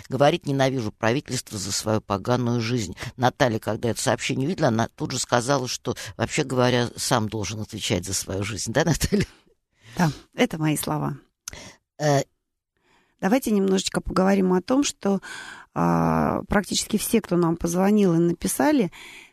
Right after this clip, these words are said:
Speaker 2: действительно переживают о подрастающем поколении. И это
Speaker 1: Мгм.
Speaker 2: хорошо.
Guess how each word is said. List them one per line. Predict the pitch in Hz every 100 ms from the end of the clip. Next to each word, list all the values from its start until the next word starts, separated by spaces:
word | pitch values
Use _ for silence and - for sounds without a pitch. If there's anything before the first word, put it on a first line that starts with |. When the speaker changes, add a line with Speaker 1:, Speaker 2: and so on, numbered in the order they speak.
| _ _ _
Speaker 2:
действительно | 185 202 - 247 202 165
переживают | 170 180 175 185 240 262 226 -
о | - 180 185
подрастающем | - 165 165 - 208 - 185
поколении. | 170 180 175 151 147 165 _
И | 160
это | 175
Speaker 1:
Мгм. | 156
Speaker 2:
хорошо. | 190 226 - 190